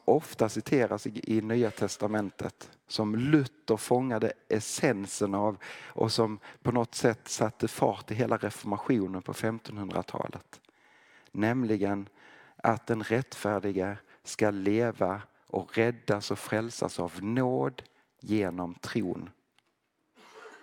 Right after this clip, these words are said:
Gud säger till, till Habakuk: "Men troheten räddar den rättfärdiges liv.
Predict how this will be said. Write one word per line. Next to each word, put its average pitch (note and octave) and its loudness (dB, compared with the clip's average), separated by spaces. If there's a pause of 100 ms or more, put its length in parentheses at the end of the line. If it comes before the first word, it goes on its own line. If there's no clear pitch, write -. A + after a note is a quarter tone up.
(1800)
Gud C3 4
säger A#2 4
till, G#2 -2 (120)
till G#2 0
Habakuk: G2 0 (760)
"Men A2+ 2
troheten G#2 2
räddar G#2+ 0
den G#2+ -2
rättfärdiges G2+ -2
liv. - -4